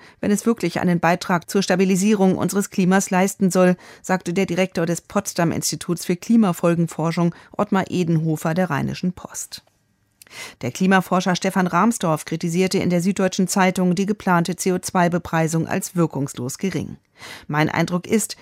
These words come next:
dass die Politik den Ernst der Lage noch nicht verstanden hat",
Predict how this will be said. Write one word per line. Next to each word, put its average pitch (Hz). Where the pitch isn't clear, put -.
dass 208
die 233
Politik 220
den 170
Ernst -
der 190
Lage 180
noch 156
nicht 170
verstanden 165
hat", 160